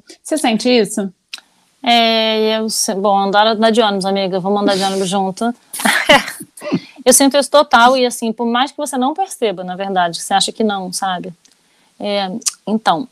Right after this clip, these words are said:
Speaker 2: Tony Robbins, ele diz que você é uma média das cinco pessoas com as quais você mais convive.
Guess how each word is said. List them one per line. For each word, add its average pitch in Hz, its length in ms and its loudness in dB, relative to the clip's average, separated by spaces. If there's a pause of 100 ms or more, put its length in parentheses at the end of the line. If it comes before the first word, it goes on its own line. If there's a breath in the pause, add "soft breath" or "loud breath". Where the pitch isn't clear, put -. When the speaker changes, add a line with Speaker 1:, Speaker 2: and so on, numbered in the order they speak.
(100)
Speaker 2:
Tony 269 220 4
Robbins, 196 920 2 (300)
ele 196 180 -4
diz 185 640 -4
que 214 360 0
você 190 640 2 (1000)
é 214 100 2
uma 214 160 4
média 214 540 4
das 202 240 -4
cinco 262 280 2
pessoas 247 380 2
com 226 80 -6
as 220 140 -4
quais 208 180 0
você 214 180 -6
mais 208 200 -4
convive. 185 480 -6